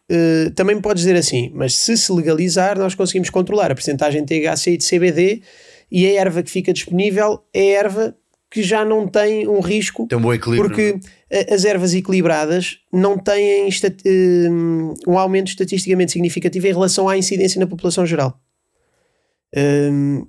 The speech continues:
Speaker 1: e, portanto, pode, podes-me trazer esse argumento. Eu gostei muito de um argumento que eu vi de um, de um professor, eh, escocês, daqueles gajos que é o pri-, o principal estudioso desta matéria, eh, no King's College, que é o Robin Murray.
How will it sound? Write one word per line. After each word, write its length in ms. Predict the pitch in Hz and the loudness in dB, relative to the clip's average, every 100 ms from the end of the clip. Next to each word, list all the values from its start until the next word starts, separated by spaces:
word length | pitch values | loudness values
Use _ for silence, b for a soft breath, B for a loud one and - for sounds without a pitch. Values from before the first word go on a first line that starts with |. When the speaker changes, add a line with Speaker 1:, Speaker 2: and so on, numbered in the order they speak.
| - | -6
Speaker 1:
e, 120 | 170 | -6
portanto, 320 | - 202 185 | -2 -2 -2
pode, 160 | 175 190 - | -4 -6 -2
podes-me 460 | 196 180 190 190 | 0 0 -2 -4
trazer 280 | 180 185 185 | 0 2 4
esse 140 | 185 | 4
argumento. 300 | 185 180 139 B B B B _ | 2 2 0 B B B B _
Eu 340 | 208 240 247 - | 0 0 -2 -6
gostei 280 | 185 - 226 | -6 -2 0
muito 200 | 214 208 | 0 0
de 60 | 202 | 0
um 80 | 202 | 0
argumento 460 | 185 175 151 147 | 2 2 0 -2
que 100 | - | -2
eu 60 | 170 | 0
vi 400 | 151 160 156 202 - | 0 -2 -4 -10 -8
de 80 | 156 | -2
um, 960 | 156 151 147 151 147 143 139 135 135 - | -2 0 -2 -4 -4 -4 -6 -6 -10 -12
de 140 | 151 156 | -4 -4
um 100 | 156 | -2
professor, 440 | - - 170 160 | -4 0 2 2
eh, 380 | 147 139 131 131 | 0 0 0 -2
escocês, 680 | 139 - - 170 170 160 139 | -6 -8 -2 2 2 2 0
daqueles 360 | 127 - 135 131 | -4 -4 -2 0
gajos 340 | 143 139 127 B B _ | 0 0 -4 B B _
que 120 | - | -2
é 60 | 151 | 0
o 100 | 143 | 0
pri-, 300 | 131 - 139 | -4 -4 -4
o 80 | 147 | -4
principal 540 | 143 165 - 143 151 | -2 0 0 -2 0
estudioso 580 | 147 - 156 151 156 143 | -2 -4 -4 0 0 2
desta 280 | 147 139 143 | 0 -2 0
matéria, 640 | 143 139 147 139 127 127 135 B B B B | 0 0 0 2 0 -2 -6 B B B B
eh, 300 | - 131 127 | -4 0 0
no 140 | 131 139 | 0 -2
King's 280 | 151 147 - | -2 -2 -2
College, 380 | 135 131 127 | 0 0 0
que 80 | - | -2
é 40 | 139 | 0
o 40 | |
Robin 220 | 139 135 | 2 2
Murray. 380 | 131 123 123 131 | 2 2 0 -2